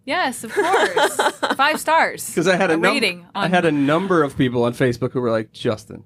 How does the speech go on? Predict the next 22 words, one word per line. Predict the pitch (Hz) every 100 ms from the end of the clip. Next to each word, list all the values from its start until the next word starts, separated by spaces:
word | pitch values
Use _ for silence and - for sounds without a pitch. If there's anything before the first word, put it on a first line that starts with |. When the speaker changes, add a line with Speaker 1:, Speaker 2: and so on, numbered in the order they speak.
| -
Speaker 3:
this | 160
is | 175
clearly | - - 185 185
not | 156 139 123
jail." | 123 107 104
'Cause | -
I | 170
was | 175 160
referring | 147 147 143
it | 131 131
to | 131
it | 127
as | 120
a | 110
jail | 120 117 107
cell. | 107 - 98 - _ -
Speaker 2:
Yeah, | 147 139
Speaker 3:
So |
I | 147
Speaker 2:
it's | 180
Speaker 3:
apologize. | 165 165 151 135 127 117 -
Speaker 2:
definitely | -